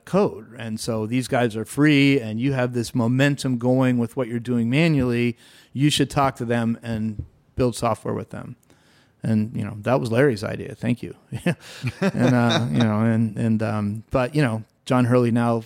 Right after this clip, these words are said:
runs Union five twenty-five and is wildly successful, um, and, you know, had equi-, equity stakes. And I've lost track of Ben, unfortunately. I'm not sure where he is, but, uh, you know, we were doing this in, in John Hurley's house.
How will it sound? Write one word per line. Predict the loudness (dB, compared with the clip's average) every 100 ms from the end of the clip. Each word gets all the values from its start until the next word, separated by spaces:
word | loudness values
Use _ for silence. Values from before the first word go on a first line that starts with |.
| -6
runs | -4 -2 -4 -8
Union | -6 -2 -2
five | -2 -2 -2
twenty-five | -4 -4 0 2 4 2 0
and | -2 -2 -4
is | -6 -10 -18 -8
wildly | 0 4 4 2 0
successful, | -2 -6 -4 -4 -2 0 2 0 -6 _ _ _ _
um, | -2 0 0 -2 -2
and, | 0 4
you | 4
know, | 2 -2
had | -2 -4
equi-, | -2 -4 -2 -4 -4 -2
equity | 0 0 0
stakes. | 0 0 2 0 -2
And | -4 -2
I've | -2 0
lost | 2 0
track | 0 0 0
of |
Ben, | 0 2
unfortunately. | 2 0 -4 -6 -4
I'm | -4
not | -2 -4
sure | -4 -2
where | 0
he | 0
is, | -2 -6
but, | -8 -6 -4
uh, | -4 -8 _ _ _ _ _ _
you | -4 -2
know, | 2
we | 4
were | 4 2
doing | 2 4 4
this | 4 2 0
in, | -2 0 0 -4 -10 -10 -10 -4
in | 0 2
John | 2 2 4
Hurley's | 4 4 2 0
house. | -4 0 0 0 -6